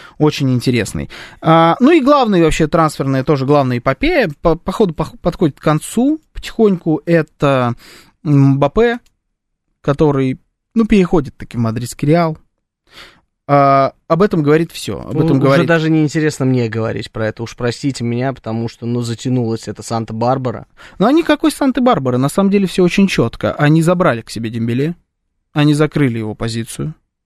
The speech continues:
Speaker 1: Закрыли его игроком, с которым, как бы, Луис Энрике там готов играть каким-то образом, да. А, и уже после этого отдают Мбаппе. Когда уже прикрыли. Это грамо-, грамотная трансферная политика. Вы не отдаете и потом такие:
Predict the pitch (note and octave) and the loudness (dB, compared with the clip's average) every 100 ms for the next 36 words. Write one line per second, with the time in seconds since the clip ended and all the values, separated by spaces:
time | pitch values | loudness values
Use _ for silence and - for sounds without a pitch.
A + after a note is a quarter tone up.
0 | _ _ C#3+ D3 E3+ E3 D3 C#3 D3 C#3+ | _ _ 0 2 2 4 2 2 2 2
1 | D3 F#3 F3+ _ - - C#3 D3+ C3 B2 | 2 -2 -2 _ -18 -6 -2 0 0 -2
2 | A#2+ - A2+ G#2+ A2+ C#3+ - C3+ C3+ - | -6 -8 -8 -4 -2 -2 2 2 2 -2
3 | B2+ B2 B2+ A#2+ - A#2 G#2 - - - | -6 -2 -2 -4 -6 -6 -6 -10 -16 -12
4 | F#2+ E2+ F2 F2+ F2+ B2+ F3 - - - | -8 -8 -8 -8 -4 0 -2 -4 -18 -20
5 | - - D3 D3 D3 D3 _ F#3 F3+ F3+ | -10 0 2 4 4 0 _ 0 2 4
6 | E3+ E3+ E3+ F3 A3+ - E3 F3 C3 A#2 | 2 4 2 2 0 0 0 0 -2 -2
7 | A#2+ C3+ - B2+ A#2 A2 F#2 F2+ _ - | -2 -2 -2 -2 0 -2 -4 -8 _ -4
8 | D3 D#3+ F3 E3+ F3 E3 E3 D#3+ D#3+ C#3+ | 0 2 2 0 0 0 0 0 2 2
9 | A2 G#2 _ _ _ E3 E3+ E3+ A3 B3 | 0 -8 _ _ _ -2 2 2 2 0
10 | D#3 - E3 D#3+ B3+ C3 D3 C#3 F3 - | -6 -4 -2 0 0 -2 -6 0 0 0
11 | F3 D#3+ D#3+ C3+ - - C#3 F#3+ G3+ F#3+ | -2 -2 0 -2 -4 0 2 4 4 2
12 | F#3 G#3 E4+ D4 F3 E3+ G3 F3 E3+ E3 | 2 0 -2 0 0 2 0 -2 0 0